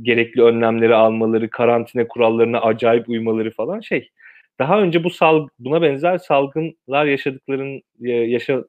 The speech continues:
e, yaşadıkları için. Yani sars en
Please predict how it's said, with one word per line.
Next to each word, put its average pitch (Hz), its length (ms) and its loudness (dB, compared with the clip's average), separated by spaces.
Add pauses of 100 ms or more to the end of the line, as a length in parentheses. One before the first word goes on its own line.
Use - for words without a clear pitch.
(140)
e, 113 60 -10
yaşadıkları 123 760 -2
için. - 260 -6 (480)
Yani 107 120 -4
sars 156 340 0 (380)
en 110 260 -6